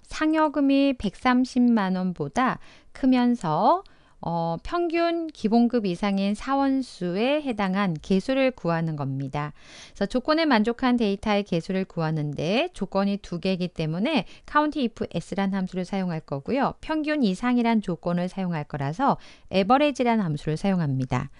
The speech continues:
먼저 등호 입력하시고요. count if S란 함수를 입력합니다. count if S.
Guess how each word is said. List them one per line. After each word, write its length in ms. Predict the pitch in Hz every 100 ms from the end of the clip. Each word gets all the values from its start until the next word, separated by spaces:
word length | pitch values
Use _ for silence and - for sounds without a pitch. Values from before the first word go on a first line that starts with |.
| - - - -
먼저 280 | 170 180
등호 260 | 190 254 277
입력하시고요. 960 | 277 170 175 208 190 151 160 220 165 143 - -
count 380 | 294 302 302 302
if 500 | 285 - 180 - 208 -
S란 600 | 156 - 214 214 196 175
함수를 360 | 165 156 190
입력합니다. 840 | 165 139 139 - 160 139 135 120 - - - - - - - - - - -
count 380 | - 190 185 214
if 260 | 156 -
S. 640 | 175 - - - 156 139